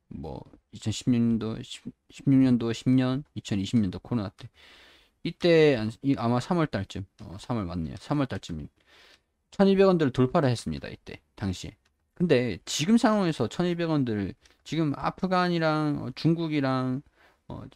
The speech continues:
이 아프간 미군 철수하고 지금 수도권,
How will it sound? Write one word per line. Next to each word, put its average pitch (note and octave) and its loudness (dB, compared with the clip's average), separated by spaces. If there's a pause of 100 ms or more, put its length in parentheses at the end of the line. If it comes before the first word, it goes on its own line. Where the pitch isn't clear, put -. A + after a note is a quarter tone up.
이 A#2+ -4 (100)
아프간 C#3+ 0
미군 B2 4
철수하고 B2+ -2
지금 G2+ -4 (320)
수도권, A2+ 0